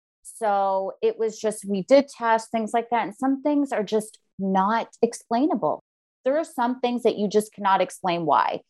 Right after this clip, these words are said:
At the end of the day, for me, I was like, "I don't care why at this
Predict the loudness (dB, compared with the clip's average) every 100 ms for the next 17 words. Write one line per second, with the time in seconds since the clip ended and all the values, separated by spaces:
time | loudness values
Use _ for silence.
0 | _ -20 -20 _ 0 0 -4 -2 0 0
1 | 0 0 -2 -2 -6 -6 -2 0 0 -2
2 | -2 0 0 -2 -2 0 2 0 0 -4
3 | -10